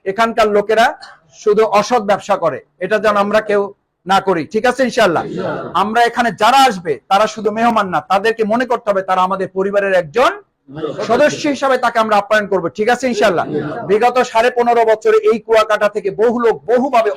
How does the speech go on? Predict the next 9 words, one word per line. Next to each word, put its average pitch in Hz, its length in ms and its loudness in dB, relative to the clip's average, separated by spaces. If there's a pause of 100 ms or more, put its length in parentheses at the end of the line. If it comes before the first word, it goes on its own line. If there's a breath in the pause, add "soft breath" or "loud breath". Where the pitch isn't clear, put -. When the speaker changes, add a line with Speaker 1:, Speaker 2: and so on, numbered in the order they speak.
Speaker 1:
অপমানিত, 226 460 -2
নির্যাতিত, 208 680 -4 (480)
লাঞ্ছিত, 214 580 0
মিথ্যা 220 440 -2
মামলার 240 380 2
আসামি 220 280 -4
হয়ে 208 200 2
এখান 175 220 -8
থেকে 185 140 -6